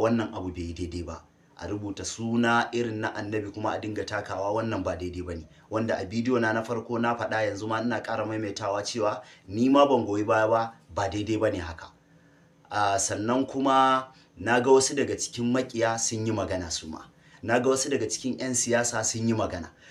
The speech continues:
To, ko daga cikin masoya, ko daga cikin maƙiya, ko daga cikin ƴan siyasa,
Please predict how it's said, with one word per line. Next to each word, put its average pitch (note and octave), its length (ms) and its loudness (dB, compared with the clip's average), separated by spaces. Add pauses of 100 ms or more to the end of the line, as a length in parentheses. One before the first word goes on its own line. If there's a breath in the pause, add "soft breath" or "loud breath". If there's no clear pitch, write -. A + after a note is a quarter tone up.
(120)
To, A2 140 -2
ko E3 240 0
daga C3 180 2
cikin B2+ 340 -2
masoya, A#2 560 2
ko C#3+ 140 -4
daga A2+ 220 0
cikin B2 260 -4
maƙiya, A2+ 480 0
ko D3 120 -2
daga B2+ 200 0
cikin C3 300 -4
ƴan C3+ 180 -4
siyasa, A#2+ 520 -2